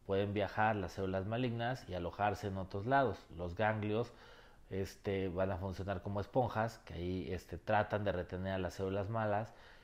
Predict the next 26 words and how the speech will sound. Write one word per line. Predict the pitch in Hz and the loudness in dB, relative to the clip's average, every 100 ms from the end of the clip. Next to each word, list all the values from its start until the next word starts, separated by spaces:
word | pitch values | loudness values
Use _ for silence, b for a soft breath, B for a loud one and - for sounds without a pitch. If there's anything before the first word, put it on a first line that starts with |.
| B - | B -4
y, | 120 127 131 - | 4 6 6 2
este, | 104 98 - - | -2 -2 -6 -12
pero | - - 123 | -2 6 8
aún | 117 110 110 | 8 6 2
así, | 107 - 117 139 - - | 0 0 0 0 -4 -8
pues, | 92 - - - - | -8 -8 -16 -20 -2
pueden | 110 107 101 | 2 2 2
pasar, | 92 101 101 90 73 | -2 2 0 0 -6
digamos, | - 90 92 | -8 -6 -4
estos | 90 - 104 | -4 -4 0
filtros | 135 110 113 117 | 2 2 0 -2
y | 92 | 0
irse | 87 - | -2 -2
a | 98 | -6
otros | 85 82 | -6 -6
lugares, | 87 113 110 131 - B B | 0 0 0 -2 -6 B B
y | 95 | -10
también | 90 82 92 | -8 -6 -4
es | 90 | -4
otra | 92 87 | -6 -6
forma | 90 87 90 | -6 -6 -6
de | 85 | -6
diseminación. | 82 82 80 82 - 80 - B B B B B B - | -8 -10 -10 -12 -12 -14 -14 B B B B B B 2
Y | 135 147 156 | 6 8 8
hay, | - 120 123 110 | 4 2 2 0
hay, | 107 113 117 113 | 0 2 2 0